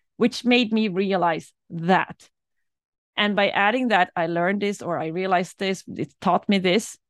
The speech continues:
you're turning it into something positive. So even if that would have been something that was usually negative, you're turning it into a positive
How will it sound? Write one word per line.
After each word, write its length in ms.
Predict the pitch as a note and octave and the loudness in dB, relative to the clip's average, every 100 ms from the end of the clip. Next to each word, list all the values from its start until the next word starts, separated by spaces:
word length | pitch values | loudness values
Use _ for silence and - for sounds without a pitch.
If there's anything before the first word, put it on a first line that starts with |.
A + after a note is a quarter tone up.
| _ _ _ | _ _ _
you're 180 | F#3+ F#3+ | -2 -2
turning 480 | - - G#3 A3 A3 | -2 0 2 2 0
it 140 | - | -2
into 240 | F#3 F3+ | -6 -8
something 380 | F3 F#3 F3 E3+ | -6 -4 -4 -4
positive. 500 | D#3 E3 - - - | -6 -6 -6 -10 -12
So 160 | - - | -10 -10
even 280 | - G3+ G3+ | -4 0 0
if 120 | G3 | 0
that 160 | F#3+ F3 | 2 2
would 100 | F3 | 0
have 140 | E3 | -4
been 140 | - E3 | -4 -4
something 320 | E3 E3 E3 | -4 -4 -4
that 140 | D#3 | -4
was 220 | D3+ D3+ - | -6 -6 0
usually 360 | A#3 A#3+ A3 | 2 2 2
negative, 460 | F#3 F3+ F3+ G3+ G#3+ | 2 0 -2 -2 -2
you're 160 | E3+ | -4
turning 440 | E3+ - G3+ F#3 F3+ | -4 -4 0 2 2
it 80 | F3+ | -2
into 180 | E3+ | -2
a 40 | E3+ | -4
positive 640 | - E3+ E3+ - D#3 D#3+ | -2 -2 -2 -2 -4 -4